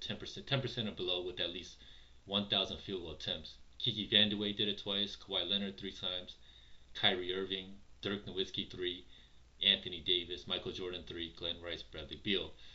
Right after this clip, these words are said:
Desmond Bane could be the ninth guy. Like, he's right there. And his usage rate has actually increased.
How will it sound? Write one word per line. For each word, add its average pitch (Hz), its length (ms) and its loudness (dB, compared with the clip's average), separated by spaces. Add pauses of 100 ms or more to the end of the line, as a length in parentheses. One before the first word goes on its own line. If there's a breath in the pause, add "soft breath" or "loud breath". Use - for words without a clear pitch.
(800 loud breath)
Desmond 147 360 12
Bane 151 220 12
could 120 120 4
be 113 320 6 (240)
the 98 80 2
ninth 104 280 12 (100)
guy. 87 220 10 (160)
Like, 95 180 2
he's 104 240 0
right 107 260 6
there. 95 300 6 (560 loud breath)
And 98 180 6
his 113 240 8
usage 127 380 6
rate 104 200 8
has 95 140 2
actually 101 420 6
increased. - 540 -2